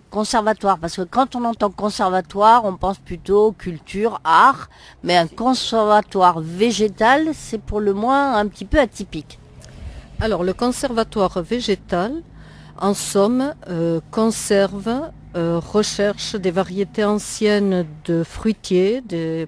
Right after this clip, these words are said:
Speaker 2: beaucoup de pommiers, mais également des poiriers, des pruniers, des pêchers,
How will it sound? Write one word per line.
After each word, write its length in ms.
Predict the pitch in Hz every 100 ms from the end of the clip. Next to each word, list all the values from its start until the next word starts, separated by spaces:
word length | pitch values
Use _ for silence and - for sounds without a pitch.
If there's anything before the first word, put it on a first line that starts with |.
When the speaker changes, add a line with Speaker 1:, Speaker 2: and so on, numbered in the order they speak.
| -
Speaker 2:
beaucoup 380 | 160 180 240 240
de 100 | 202
pommiers, 580 | 185 190 180 170 170 226
mais 260 | 233 170
également 460 | 160 160 165 165 170
des 180 | 170 165
poiriers, 800 | - 175 170 - 165 165 165 160
des 180 | 147
pruniers, 640 | 156 - - 165 156 165 165
des 400 | 160 156 156 151 -
pêchers, 640 | - 175 - - 156 165